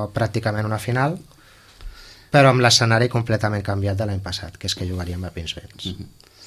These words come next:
Speaker 1: Jugaríem a casa, amb el nostre públic,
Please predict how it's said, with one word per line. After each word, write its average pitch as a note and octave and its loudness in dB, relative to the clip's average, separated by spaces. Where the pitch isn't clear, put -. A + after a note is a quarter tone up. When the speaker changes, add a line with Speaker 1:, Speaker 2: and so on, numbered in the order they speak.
Speaker 1:
Jugaríem F2+ -6
a G#2+ -6
casa, C3+ 2
amb G2+ -6
el F#2 -4
nostre G2+ -2
públic, C3+ -2